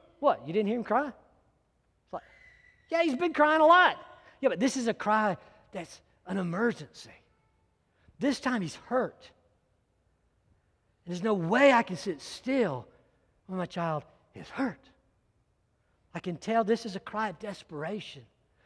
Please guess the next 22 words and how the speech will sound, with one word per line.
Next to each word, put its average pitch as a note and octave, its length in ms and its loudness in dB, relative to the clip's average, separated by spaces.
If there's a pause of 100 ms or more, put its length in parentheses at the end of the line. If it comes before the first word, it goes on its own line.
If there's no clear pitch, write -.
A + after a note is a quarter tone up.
(240)
This F#3+ 160 -12
is F#3 140 -8
a - 20 -12
cry G3+ 320 -4
of D#3+ 220 -8
great A3 360 -4 (360)
pain. F3 480 -8 (1120)
Doesn't G#3 160 -8
matter G#3 180 0
how F#3+ 200 2
it D#3 60 -2
happened. G3 500 -6 (1500)
Doesn't E3 180 -10
matter F#3 200 -2
what G3 140 0
he G3 40 -2
was D#3 160 -6
doing. E3+ 420 -2 (920)
All G3+ 120 2
I G#3+ 140 2
know F3 160 -2
now F#3 380 -2